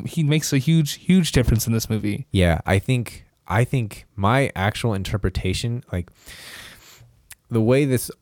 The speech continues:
Speaker 2: I'm gonna look at this is entirely in a, in a Jungian perspective. So you have, um, for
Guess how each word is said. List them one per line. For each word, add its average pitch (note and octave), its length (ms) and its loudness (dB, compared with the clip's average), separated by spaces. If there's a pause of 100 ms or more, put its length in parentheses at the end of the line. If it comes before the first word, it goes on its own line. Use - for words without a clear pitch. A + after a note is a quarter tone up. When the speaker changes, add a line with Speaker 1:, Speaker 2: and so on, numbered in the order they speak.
(200)
Speaker 2:
I'm A2+ 120 -2
gonna A2 120 0
look G#2+ 240 0
at F#2+ 140 -2
this F#2 220 -4
is E2+ 120 -6
entirely G2 920 0
in F#2 140 -8
a, E2+ 360 -4
in F#2 100 -8
a F2+ 60 -6
Jungian F#2 480 -2
perspective. F2 640 -6
So - 140 -4
you F#2 200 -2
have, F2+ 440 -2 (200)
um, F2 520 -4
for F#2 420 0